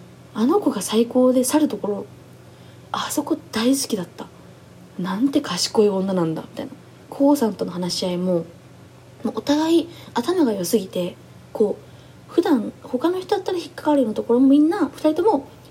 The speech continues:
サクサクサクサク、「あ、そういうことね。うん。あ、そういうことね」、ちゃんと納得できて。で、こう、ちゃんと、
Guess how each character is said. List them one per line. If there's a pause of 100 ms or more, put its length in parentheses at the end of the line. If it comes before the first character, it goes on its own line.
(120)
サ
ク
サ
ク
サ
ク
サ
ク、
「あ、
そ
う
い
う
こ
と
ね。
う
ん。 (260)
あ、 (140)
そ
う
い
う
こ
と
ね」、
ち
ゃ
ん
と
納
得
で
き
て。 (840)
で、 (240)
こ
う、
ち
ゃ
ん
と、